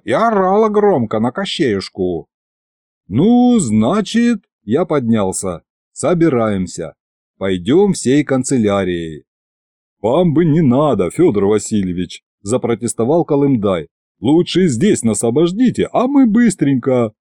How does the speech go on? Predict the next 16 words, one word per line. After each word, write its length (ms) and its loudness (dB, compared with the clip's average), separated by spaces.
«Их!» 540 0
прервал 500 0
я 200 2
его. 360 0
«Не 200 0
обсуждается. 1040 -2
Собираемся 880 0
и 220 -2
выходим». 640 -2
«По 180 0
коням, 520 0
канцелярия!» 1300 -2
«Хорошо, 600 0
не 240 0
по 160 -4
мамонтам!» 840 -2